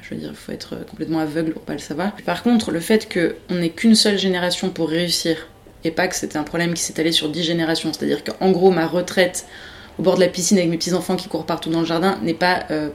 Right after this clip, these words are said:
possible actuellement si on continue comme ça, et même faire des enfants est une vraie question qui se pose.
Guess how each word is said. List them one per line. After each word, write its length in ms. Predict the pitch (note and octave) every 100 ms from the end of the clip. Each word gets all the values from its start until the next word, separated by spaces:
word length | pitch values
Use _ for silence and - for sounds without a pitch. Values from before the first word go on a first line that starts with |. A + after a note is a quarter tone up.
| -
possible 420 | F#3+ - F#3+ E3
actuellement 480 | - - D#3+ E3 E3+
si 140 | E3+
on 80 | D#3+
continue 320 | D#3 D#3 D#3
comme 160 | D3 D3+
ça, 300 | D3+ G3+ G#3
et 120 | E3+ E3
même 200 | F3 E3+
faire 200 | F3 D#3+
des 160 | D#3+
enfants 300 | D#3+ - F#3+ -
est 360 | - D#3 D#3 - - -
une 80 | F#3
vraie 160 | E3+ F#3
question 280 | F3 - E3+
qui 140 | E3
se 100 | -
pose. 240 | F#3 F3